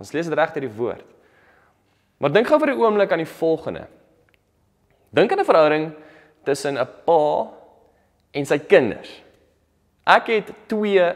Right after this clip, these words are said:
dogtertjies. Hulle is drie en vyf jaar oud. Daar's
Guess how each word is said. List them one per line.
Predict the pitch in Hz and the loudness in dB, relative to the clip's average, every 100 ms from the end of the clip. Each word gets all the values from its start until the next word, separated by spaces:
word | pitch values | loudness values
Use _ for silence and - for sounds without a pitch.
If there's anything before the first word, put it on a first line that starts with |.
| - | -4
dogtertjies. | 113 113 90 - - - _ - | -4 -4 -8 -14 -20 -20 _ -10
Hulle | 113 170 156 | -4 -2 -2
is | 117 104 | -6 -6
drie | 123 196 208 - - _ - | -4 -2 -4 -8 -20 _ -16
en | 113 | -16
vyf | - - 113 - | -10 -6 -6 -6
jaar | - - | -12 -12
oud. | - _ _ _ _ _ _ _ _ - | -20 _ _ _ _ _ _ _ _ 0
Daar's | 151 | 0